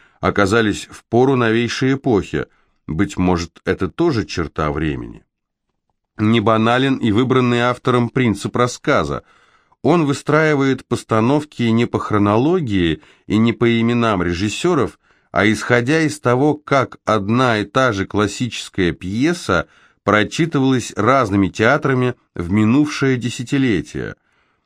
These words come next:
Перед нами четыре спектакля «Грозы» или три разных «Ревизора», и нагляднее становится неисчерпаемость решений,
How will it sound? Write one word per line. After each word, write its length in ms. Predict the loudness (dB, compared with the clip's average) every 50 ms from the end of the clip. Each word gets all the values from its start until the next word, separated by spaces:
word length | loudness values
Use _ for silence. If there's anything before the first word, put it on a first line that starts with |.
| _ _ _
Перед 240 | -2 0 2 2 2
нами 300 | 2 2 2 2 0 0
четыре 520 | -2 -4 -6 -6 -4 -2 0 2 2 2
спектакля 640 | 0 -2 -4 -6 -4 -4 0 0 0 0 0 0 -2 -2
«Грозы» 640 | 0 2 2 2 2 0 -2 -2 -2 -2 -2 -4 -6 _ _ _ _ _ _ _ _ _ _ _
или 540 | -4 -2 0 2 2 2 2 2 0 -4 -6 _ _ _ _ _ _ _ _ _ _
три 420 | -2 0 0 2 2 2 0 0 -2
разных 560 | 0 0 2 2 2 2 0 0 -2 0 0 0
«Ревизора», 720 | 0 0 0 -2 -2 0 0 2 2 2 0 -2 -4 -8 _ _ _ _ _ _ _ _
и 100 | 0 2
нагляднее 720 | 2 2 2 2 2 0 0 2 0 0 0 0 0 0
становится 600 | 0 0 0 2 2 2 2 2 0 -2 -2 -2
неисчерпаемость 1300 | 0 2 2 2 2 0 0 -4 -4 -2 -2 -2 -2 0 0 2 2 2 0 0 -2 -2 -4 -6 -6 -6
решений, 720 | -4 -4 -6 -6 -4 -2 0 0 2 2 0 0 -2 -6